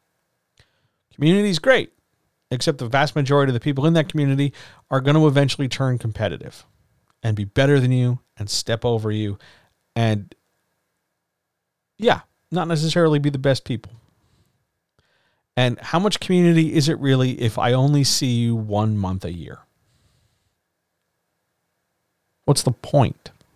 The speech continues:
NaNoWriMo does not teach you how to write better. It just teaches you to produce words, which is a skill you should have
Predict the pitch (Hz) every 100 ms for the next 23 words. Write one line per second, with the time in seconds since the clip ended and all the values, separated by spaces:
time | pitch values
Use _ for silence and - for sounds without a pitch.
0 | _ _ _ _ _ _ _ _ _ _
1 | _ _ _ _ _ _ _ 127 151 180
2 | 151 147 143 127 131 127 143 - - 131
3 | - 123 98 117 113 107 101 101 - _
4 | _ _ _ 110 95 78 - _ _ _
5 | _ 127 - 110 - 110 107 104 104 -
6 | - 113 92 107 107 98 - - _ _
7 | _ - 92 87 60 - - - _ _
8 | _ 113 110 107 - - 220 208 180 160
9 | - _ _ 107 98 117 190 - 147 135
10 | 117 117